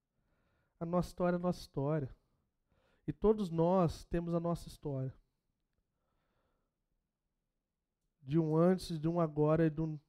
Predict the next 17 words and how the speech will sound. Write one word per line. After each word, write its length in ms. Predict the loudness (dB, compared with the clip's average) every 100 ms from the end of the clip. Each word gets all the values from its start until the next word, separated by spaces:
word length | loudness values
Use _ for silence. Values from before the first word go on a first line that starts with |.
| _ _ _ -8
depois. 760 | -4 -4 -2 -2 -4 -8 -16 -20 _ _ _ _ _ _ _ _ _ _ _ _ _ _ _ _ _ _ -18
Então, 380 | -4 -2 -2 -2
quem 400 | 2 4 4 0
nasceu 400 | 2 2 4 2
num 100 | 4
lar 140 | 2
cristão 760 | 0 -4 -4 0 2 4 2 -2 _ _ _ _ _ _
e 100 | 2
a 60 | 2
sua 220 | 4 0
coisa 300 | 4 2 2
mais 240 | 2 2 2
radical 720 | 2 0 -2 0 2 2 0
foi 160 | -2
uma 180 | -4 -4
coisa 460 | -2 2 2 4 0
boba, 760 | -2 -4 0 0 0 -2 -2